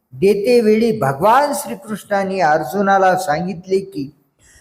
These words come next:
"सृष्टीच्या आरंभी हे ज्ञान मी सूर्याला सांगितले होते, ते मी आज तुला सांगत आहे." अर्जुनाने आश्चर्यचकित होऊन विचारले की, "आपला जन्म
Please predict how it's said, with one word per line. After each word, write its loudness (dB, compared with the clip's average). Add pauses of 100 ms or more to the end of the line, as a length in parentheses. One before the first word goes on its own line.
(120)
"सृष्टीच्या 2
आरंभी 2
हे 0
ज्ञान 0
मी -4
सूर्याला 0
सांगितले -6
होते, -14 (640)
ते 4
मी 2
आज 4 (180)
तुला 2
सांगत -2
आहे." -6 (260)
अर्जुनाने 2
आश्चर्यचकित -2 (160)
होऊन 0
विचारले 2
की, -6 (260)
"आपला 2
जन्म 0